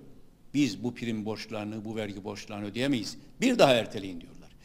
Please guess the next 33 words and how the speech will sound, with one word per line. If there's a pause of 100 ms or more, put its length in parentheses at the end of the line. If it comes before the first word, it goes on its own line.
(120)
Peki
bir
daha
ertelendiğinde
ne
olacak? (680)
Yıl
sonuna
kadar
ertelendiğinde
ödeyebilecek
mi? (380)
Dükkanı
açamayan
esnaf, (280)
bundan
sonra
gelebilecek
muhtemel
yeni
sokağa
çıkma
yasakları (200)
ya
da
kısıtlamalarla (1040)
işini
yapamayacak
öz-,
esnaf
nasıl
ödeyecek (100)
bunu?